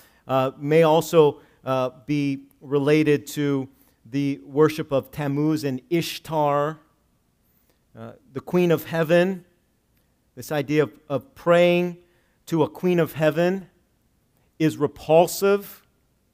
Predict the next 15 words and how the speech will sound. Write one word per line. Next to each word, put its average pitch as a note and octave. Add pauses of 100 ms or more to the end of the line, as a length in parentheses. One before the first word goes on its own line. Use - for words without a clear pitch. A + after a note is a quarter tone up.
(340)
to E3+
God, D#3+ (640)
especially E3+
repulsive E3
to D3+
God. D3
It, C#3 (220)
it B2+
goes D3
back D3
to C#3
Baal C#3+
and B2+ (360)
Asherah D3
worship. C3